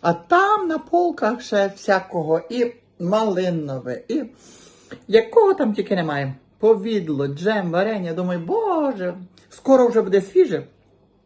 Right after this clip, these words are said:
Їли, їли і не переїли. Що ж, бабо, що має добро пропадати, <laughs> бери, тягни джем, <laughs> та й бери жири.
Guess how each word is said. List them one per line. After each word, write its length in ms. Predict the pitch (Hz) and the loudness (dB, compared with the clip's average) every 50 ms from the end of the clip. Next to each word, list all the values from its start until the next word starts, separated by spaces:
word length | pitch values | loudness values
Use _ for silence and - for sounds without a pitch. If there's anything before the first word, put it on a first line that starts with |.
| _ _ - - | _ _ -12 -6
Їли, 400 | 170 165 156 175 196 196 190 180 | -4 -2 2 4 4 6 6 4
їли 320 | 175 175 196 240 233 220 214 | 2 0 0 0 0 0 0
і 140 | - - 185 | -2 -2 -2
не 100 | 170 160 | -2 -2
переїли. 520 | 160 170 156 156 147 135 139 135 131 135 - _ _ _ - - - - - - - - - _ _ _ _ _ _ _ _ | -2 -2 -4 -4 -4 -6 -6 -8 -8 -10 -14 _ _ _ -20 -20 -20 -20 -20 -20 -20 -20 -20 _ _ _ _ _ _ _ _
Що 160 | - - 190 | -2 2 2
ж, 60 | 180 | 4
бабо, 380 | 160 160 151 139 131 135 131 135 - - _ _ _ _ _ _ - | 4 4 4 4 2 0 -4 -4 -10 -16 _ _ _ _ _ _ -6
що 140 | - 202 | -2 2
має 160 | 190 196 196 185 | 4 6 6 6
добро 300 | 180 190 170 196 220 214 | 6 4 4 4 2 2
пропадати, 580 | - 208 190 - 185 180 196 214 - - - | 2 0 0 0 2 2 2 2 2 2 0
<laughs> 300 | 170 165 - - - - | 0 0 -2 -2 -2 0
бери, 240 | 165 165 202 208 233 | 4 4 6 6 6
тягни 500 | 233 - 208 185 180 170 233 247 240 - 196 | 4 4 0 0 0 2 0 0 -2 -4 -10
джем, 420 | 175 139 135 165 147 160 190 208 - _ _ - | -6 0 2 2 2 2 0 -6 -12 _ _ -14
<laughs> 640 | 240 - - _ - 285 247 240 - - 226 - - | -14 -14 -14 _ -6 -6 -6 -4 -2 -2 -2 -2 0
та 80 | - 233 | -2 -2
й 40 | 226 | 0
бери 280 | 208 196 214 233 233 | 2 4 6 6 6
жири. 300 | 196 208 233 233 226 220 | 6 4 0 0 -2 -4